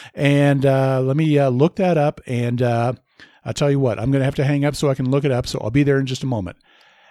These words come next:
And now, unfortunately, I've got Sprint. And the problem with Sprint as your phone carrier is you can't look stuff up on your phone while you're talking on the phone. So I've gotta hang up so I can Google that complex. That was a mistake.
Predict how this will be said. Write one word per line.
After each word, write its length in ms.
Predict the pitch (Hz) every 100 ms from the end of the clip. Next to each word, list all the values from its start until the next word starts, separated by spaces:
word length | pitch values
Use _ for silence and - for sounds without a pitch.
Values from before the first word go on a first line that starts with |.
| _ -
And 340 | 131 131 160
now, 160 | 156 170
unfortunately, 640 | 220 311 - 202 135 -
I've 160 | 143 147
got 220 | 135 113
Sprint. 460 | - 110 85 - - -
And 420 | 151 147 151 151
the 60 | 135
problem 400 | - 185 240 214
with 160 | 208 -
Sprint 480 | - 165 160 160 -
as 240 | 135 131
your 100 | 139
phone 300 | 143 143 139
carrier 480 | - 135 135 135 -
is 320 | 120 123 120
you 80 | 147
can't 380 | - 185 190 160
look 220 | 160 -
stuff 260 | - 147 160
up 160 | 151
on 100 | 147
your 120 | 147
phone 200 | 170 151
while 140 | 143 143
you're 80 | 131
talking 340 | 151 143 147
on 100 | 127
the 40 |
phone. 280 | 127 156 123
So 120 | 139
I've 80 | 151
gotta 200 | 202 190
hang 220 | 180 180
up 140 | 185 170
so 140 | 139
I 60 | 131
can 120 | 131
Google 220 | 135 139
that 160 | 123 117
complex. 560 | 127 117 113 - - - _ - _ _ _ -
That 120 | 151
was 100 | 147
a 60 | 151
mistake. 420 | 147 - 82 -